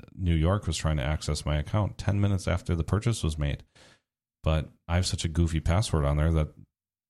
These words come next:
they didn't get in. You know, it, it's not an easy password, and I don't give that out to anybody. Nobody knows my passwords. Sometimes I don't know my passwords. So <laughs> that's what you gotta get for forget password. All right.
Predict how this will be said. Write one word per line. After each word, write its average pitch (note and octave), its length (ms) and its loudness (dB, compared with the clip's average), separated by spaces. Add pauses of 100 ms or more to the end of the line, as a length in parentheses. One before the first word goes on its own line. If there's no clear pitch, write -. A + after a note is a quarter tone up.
(420)
they D#2+ 100 0
didn't E2+ 160 2
get F2 120 2
in. A#2 200 2 (240)
You D2+ 100 -2
know, D2+ 220 2
it, D2 160 -2
it's C#2+ 260 -4
not D#2 200 2
an F2+ 100 0
easy E2 280 0
password, E2 500 -2
and D2 160 -2
I D2 80 0
don't E2 180 0
give D#2 180 0
that D#2 140 2
out D2+ 160 0
to - 100 -4
anybody. D2+ 400 -2
Nobody F2 280 0
knows C#2+ 200 -4
my - 100 -8
passwords. - 540 -10 (220)
Sometimes F2+ 320 2
I G#2 80 4
don't G2+ 160 2
know D2 120 0
my C2+ 100 -4
passwords. - 580 -10 (540)
So F#2+ 260 2 (180)
<laughs> - 220 -8
that's - 180 -4
what - 100 -10
you F2+ 60 -2
gotta A2 120 -2
get F#2 120 0
for D2 140 -6
forget E2+ 340 0
password. F2+ 440 -2 (240)
All D#2+ 60 -2
right. - 180 -4